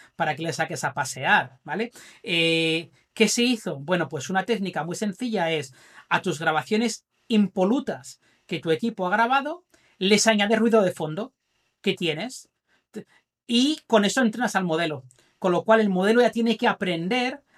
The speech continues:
a detectar la voz del ruido de fondo, ¿vale? Bueno, pues ese tipo de cosas no se pueden hacer todavía con herramientas como Glue de forma automática, pero sí puedo utilizar servicios de A W S para componer esa, esa información. In-,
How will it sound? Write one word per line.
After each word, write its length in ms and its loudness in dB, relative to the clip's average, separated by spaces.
a 140 0
detectar 800 0
la 300 2
voz 420 2
del 220 0
ruido 240 0
de 120 -6
fondo, 400 -4
¿vale? 180 2
Bueno, 200 2
pues 160 -4
ese 60 -6
tipo 220 -2
de 120 2
cosas 440 2
no 120 0
se 120 -2
pueden 140 0
hacer 200 -2
todavía 500 0
con 160 0
herramientas 580 0
como 200 -4
Glue 200 4
de 100 -4
forma 460 0
automática, 760 0
pero 180 6
sí 100 0
puedo 160 2
utilizar 380 2
servicios 500 -6
de 140 0
A 20 6
W 460 2
S 320 -6
para 240 4
componer 680 -2
esa, 640 4
esa 300 -4
información. 580 -2
In-, 140 -4